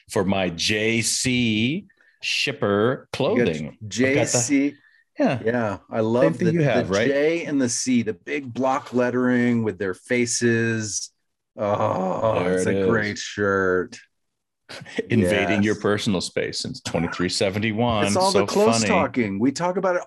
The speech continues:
Speaker 2: all the time, how
Speaker 1: Yeah.
Speaker 2: close they get when they talk.
Speaker 1: Yeah, they're so close.
Speaker 2: Yeah, and it's
Speaker 1: Yeah.
Speaker 2: always kind of a whisper with a touch on the hand or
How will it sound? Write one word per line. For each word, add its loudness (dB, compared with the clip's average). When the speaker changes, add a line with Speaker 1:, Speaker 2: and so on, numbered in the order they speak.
Speaker 2:
all -2
the -2
time, -4
how -4
Speaker 1:
Yeah. -4
Speaker 2:
close 2
they -2
get -6
when -6
they -2
talk. -6
Speaker 1:
Yeah, -10
they're -10
so -4
close. -12
Speaker 2:
Yeah, -2
and -6
it's -4
Speaker 1:
Yeah. -2
Speaker 2:
always -8
kind -8
of -12
a -16
whisper -8
with -8
a -12
touch -2
on -2
the -4
hand -4
or -10